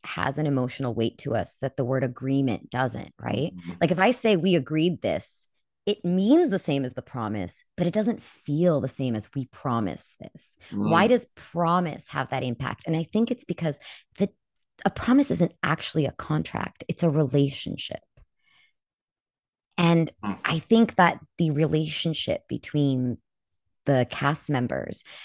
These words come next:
Speaker 1: um, or the, the characters, as they are coming out of childhood into adulthood and facing a world where there is no longer one big villain to defeat, you know,
Speaker 2: Yeah.
Speaker 1: but,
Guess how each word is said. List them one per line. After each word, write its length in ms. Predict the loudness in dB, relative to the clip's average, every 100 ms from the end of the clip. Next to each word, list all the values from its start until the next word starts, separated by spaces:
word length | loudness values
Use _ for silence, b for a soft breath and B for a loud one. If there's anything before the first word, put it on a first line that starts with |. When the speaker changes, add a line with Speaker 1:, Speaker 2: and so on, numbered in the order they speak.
| B
Speaker 1:
um, 340 | 0 2 0 0 4
or 80 |
the, 220 | 6 6 4
the 160 | -2 -2 -12 _ _
characters, 560 | 2 2 0 -6 -8 -8 B B
as 200 | 0 2
they 140 | 4 2
are 80 | 2
coming 340 | -2 -2 0
out 160 | 0 -4
of 80 | -4
childhood 640 | -4 0 2 2 -2 -4
into 320 | -2 -6 -2 -4
adulthood 640 | 0 -2 -2 -8 -8 -12 B B 0
and 160 | 0
facing 380 | 2 0 2 2
a 60 | 4
world 380 | 4 4 4 0
where 80 |
there 160 | -2 0
is 140 | 0
no 300 | -2 0 2
longer 640 | 2 2 0 -2 -2 -4 -4 b b
one 340 | 4 6 8 8
big 200 | 8 6
villain 400 | 6 6 8 4
to 120 | 2
defeat, 480 | 0 -2 -2 -2 -2
you 120 | 0
know, 340 | 2 2 0 -4 b b
Speaker 2:
Yeah. 320 | -2 2 2
Speaker 1:
but, 60 | 0